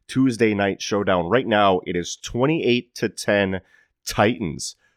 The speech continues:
who are dominating this game. However, we are into around the middle fourth quarter.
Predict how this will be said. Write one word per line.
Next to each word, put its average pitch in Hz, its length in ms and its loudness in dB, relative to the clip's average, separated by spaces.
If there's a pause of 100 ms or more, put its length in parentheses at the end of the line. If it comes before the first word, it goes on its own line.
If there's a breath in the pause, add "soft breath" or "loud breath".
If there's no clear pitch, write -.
who 104 80 -2
are 98 100 4
dominating 104 560 2
this 90 140 -2
game. 98 240 0
However, 98 380 0
we 95 160 -2
are 107 260 4 (320 loud breath)
into 117 340 0
around 110 300 2
the 98 80 -2
middle 127 480 0
fourth 123 340 -6
quarter. 82 460 -4